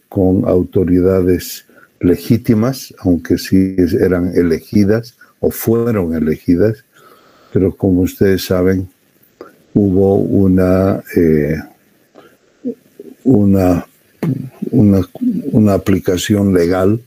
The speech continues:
que se hizo de parte de los estudiantes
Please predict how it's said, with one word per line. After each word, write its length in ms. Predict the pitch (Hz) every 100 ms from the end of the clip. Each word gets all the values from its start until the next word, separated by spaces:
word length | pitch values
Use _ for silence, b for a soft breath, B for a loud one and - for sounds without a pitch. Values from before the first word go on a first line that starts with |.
| _
que 160 | 90
se 220 | 80 92
hizo 400 | 85 90 - 120 120 _ b b b b b b b _ _
de 320 | 113 98 90 87
parte 580 | 101 92 87 - 95
de 540 | 87 87 82 82 82 - - 160 151
los 320 | 110 92 82
estudiantes 1040 | 82 - - 90 85 87 90 87 110 -